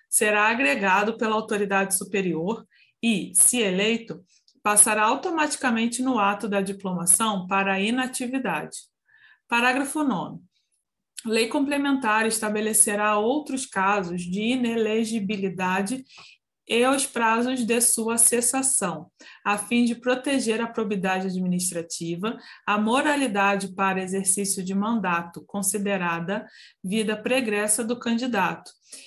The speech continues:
e a normalidade e legitimidade das eleições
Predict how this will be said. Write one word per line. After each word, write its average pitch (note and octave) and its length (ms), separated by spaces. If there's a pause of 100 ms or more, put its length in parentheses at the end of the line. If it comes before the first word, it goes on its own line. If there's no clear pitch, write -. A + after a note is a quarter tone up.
(160)
e G#3 140
a G#3 120
normalidade A3+ 1000
e G3+ 40
legitimidade A3 1040
das G3 240
eleições G#3+ 760